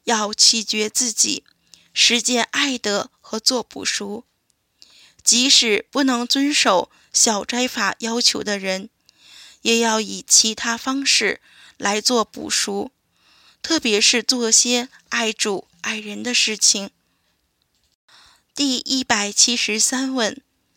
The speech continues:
什么人该守大斋呢？凡满了十八岁、未满五十九岁的男女教友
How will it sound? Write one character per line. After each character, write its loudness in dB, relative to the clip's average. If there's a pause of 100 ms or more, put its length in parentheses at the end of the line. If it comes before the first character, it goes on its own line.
(520)
什 4
么 0
人 -2 (280)
该 0
守 2
大 -2
斋 -2
呢？ -4 (1500)
凡 4
满 0
了 0
十 2
八 0
岁、 4 (460)
未 4
满 2
五 -2
十 0
九 0
岁 4
的 0
男 -4
女 -2
教 0
友 -4